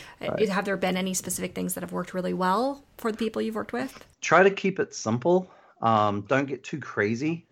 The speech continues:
Speaker 2: Don't get too, like, sometimes more information is not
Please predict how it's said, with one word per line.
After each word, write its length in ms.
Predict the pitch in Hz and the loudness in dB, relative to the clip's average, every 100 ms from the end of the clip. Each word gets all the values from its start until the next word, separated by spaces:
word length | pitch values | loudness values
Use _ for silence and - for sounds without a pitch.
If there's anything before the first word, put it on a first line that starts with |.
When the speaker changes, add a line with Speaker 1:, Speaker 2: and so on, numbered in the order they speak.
| _ | _
Speaker 2:
Don't 180 | 127 131 | 0 0
get 220 | 135 - | -4 -8
too, 720 | - 120 117 113 110 101 98 - _ | -4 2 4 4 4 0 -6 -16 _
like, 320 | 101 101 92 - - 123 110 | 2 2 0 -8 -20 -18 -4
sometimes 520 | - 143 151 135 104 | 2 2 2 2 2
more 220 | 110 113 | 0 0
information 500 | 110 104 101 101 107 | -2 -2 -4 -4 -6
is 100 | 95 | -2
not 220 | 101 - | -4 -4